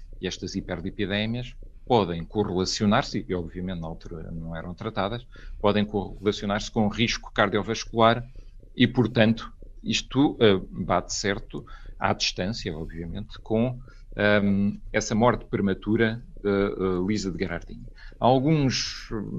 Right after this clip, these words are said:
médicos vão até mais longe e, e, e notam, enfim, para, fazem notar que na, na figura que é retratada existem até algumas, eh, semelhanças, alguns indícios de hipotiroidismo.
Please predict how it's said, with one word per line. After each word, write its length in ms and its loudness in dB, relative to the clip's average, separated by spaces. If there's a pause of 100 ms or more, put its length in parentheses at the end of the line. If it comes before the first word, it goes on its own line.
(140)
médicos 440 -2
vão 140 0
até 220 2
mais 420 6
longe 640 4
e, 320 -6 (160)
e, 80 -4
e 40 -2
notam, 680 -4
enfim, 320 -10
para, 300 -2 (540)
fazem 280 2
notar 440 4
que 340 4
na, 400 4
na 240 2
figura 340 2
que 160 -4
é 60 2
retratada 640 0
existem 460 0
até 220 -2
algumas, 760 -2
eh, 160 -8
semelhanças, 800 -4
alguns 380 -6
indícios 600 -2
de 260 0 (420)
hipotiroidismo. 1200 4